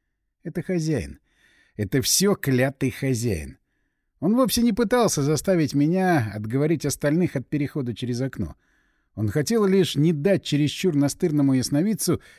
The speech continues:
заглянуть за грань. И добился своего. Мы, как слепые котята, рванули прямо в заранее расставленную ловушку и очутились. Да, где же мы всё-таки очутились? «Хозяин!»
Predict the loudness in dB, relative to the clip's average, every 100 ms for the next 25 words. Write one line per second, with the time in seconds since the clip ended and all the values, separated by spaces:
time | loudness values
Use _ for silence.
0 | -12 -2 0 2 4 4 2 -2 0 0
1 | 0 -2 -12 _ _ _ _ -10 -2 -2
2 | 0 -2 -2 -4 -2 -2 -4 -8 _ _
3 | _ _ _ _ 0 2 0 2 0 2
4 | 0 2 -2 0 0 0 0 2 2 0
5 | 0 0 2 0 0 0 2 2 2 2
6 | -2 -2 -2 0 2 2 0 0 0 -2
7 | -2 -2 -2 -4 -2 0 0 -2 -12 _
8 | _ _ _ _ _ -12 -6 -4 -4 -8
9 | -10 -10 -6 -2 0 -2 -4 -6 -6 -4
10 | -4 -4 -6 -6 -12 _ _ _ _ _
11 | 0 2 4 4 6 8 6 4